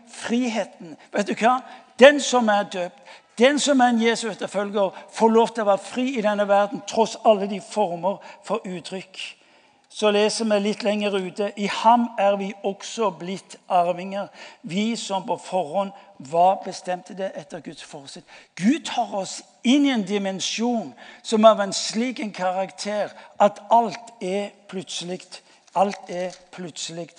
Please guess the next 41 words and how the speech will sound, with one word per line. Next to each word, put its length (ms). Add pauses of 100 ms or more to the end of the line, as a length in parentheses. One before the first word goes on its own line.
(100)
mulig. 460 (760)
Og 80
så 80
sier 460 (100)
Paulus 400
på 80
slutten 340
i 60
dette 260
brevet: 500 (400)
«Jeg 360
ber 400
om 160
at 200
vår 200
Herre 240
Jesu 480
Kristi 460
Gud, 380 (220)
herlighetens 640
Far, 360 (260)
må 100
la 200
dere 360
få 200
en 220
ånd 220
som 220
gir 180
visdom 680
og 140
åpenbaring, 580 (340)
så 180
dere 220
lærer 320
Gud 240
å 20
kjenne.» 300
Mangler 320
du 160
visdom, 600